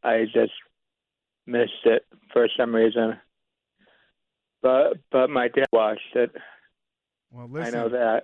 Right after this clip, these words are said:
Speaker 2: eh, that's awesome, man. Well, listen, I appreciate your call, and we'll definitely talk to you soon.
Speaker 1: Okay, thank you. And you do have my number, right?
Speaker 2: Yes.
Speaker 1: Okay, thank you. You, you, you have a Christmas.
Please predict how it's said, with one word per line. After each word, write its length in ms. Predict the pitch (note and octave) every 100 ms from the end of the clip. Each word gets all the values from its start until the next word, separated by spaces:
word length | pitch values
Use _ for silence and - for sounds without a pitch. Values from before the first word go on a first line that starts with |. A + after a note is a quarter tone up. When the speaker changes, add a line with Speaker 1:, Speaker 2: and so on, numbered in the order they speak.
| B4 B2+
Speaker 2:
eh, 140 | C3
that's 200 | C#3+ D3 _
awesome, 540 | C3+ D3+ D3+ - C3+
man. 200 | C3 C#3
Well, 100 | C#3
listen, 220 | D#3 D#3+ D#3
I 40 |
appreciate 560 | C3 - F#3 F3+ E3+ E3
your 80 | C#3+
call, 300 | F3+ F3 E3
and 80 |
we'll 80 | D3+
definitely 320 | C#3+ D#3+ E3 D3
talk 240 | D#3 D#3
to 100 | D#3+
you 80 | D3
soon. 360 | - D3 A2+ G#2 _ _ _ _ _ _ _ _ D3+
Speaker 1:
Okay, 360 | C#3 B2+ A#2+ A2+
thank 220 | C3 C3 B2+
you. 120 | A#2+
And 100 | A#2+
you 120 | B2+ C3
do 200 | D3 D3
have 120 | C#3+
my 160 | C3+
number, 340 | C3 B2 A#2 G#2+
right? 280 | A2+ C3 - - _ -
Speaker 2:
Yes. 520 | D3 C#3 G#2+ - - _ _ _ _ _ _ _ _ _ _
Speaker 1:
Okay, 320 | A#2+ - A2+ G#2+
thank 300 | A#2+ B2 A#2+ -
you. 240 | A2 G#2+ F#2 _ _ _
You, 120 | C3 C3
you, 360 | E3 C3 C3+
you 460 | D3+ C#3+ E3 D3+ D3
have 140 | C#3
a 100 | C3 -
Christmas. 440 | - B2 A2+ A2+